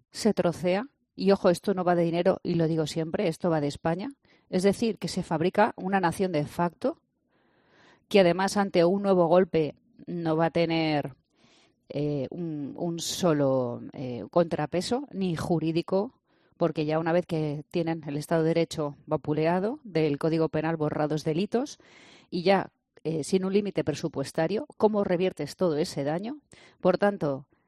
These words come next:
fabricarse esa nación que no ha existido ni existe, y no es, y esto no va en contra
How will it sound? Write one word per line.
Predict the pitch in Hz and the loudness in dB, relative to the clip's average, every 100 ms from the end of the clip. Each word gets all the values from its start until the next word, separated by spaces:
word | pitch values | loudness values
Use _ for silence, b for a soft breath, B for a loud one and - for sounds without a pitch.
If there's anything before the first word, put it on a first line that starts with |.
| _ _ _ _ _ _ - | _ _ _ _ _ _ -18
fabricarse | - 208 185 180 190 214 | 0 2 4 2 -2 -2
esa | 190 180 | -4 -2
nación | 170 202 208 - | -2 -4 -6 0
que | 185 | 0
no | 175 165 | 2 2
ha | 170 | 0
existido | - 156 - 170 170 160 | -4 -8 -6 -4 -2 -2
ni | 147 | -6
existe, | - 208 202 262 285 _ _ _ _ | -4 -4 -2 -4 -4 _ _ _ _
y | - 185 | -2 0
no | 214 214 | 2 2
es, | 208 - | 2 -2
y | 208 | -2
esto | 208 220 | 0 0
no | 185 | 2
va | 175 | 0
en | |
contra | 170 165 160 147 | 0 -2 0 -2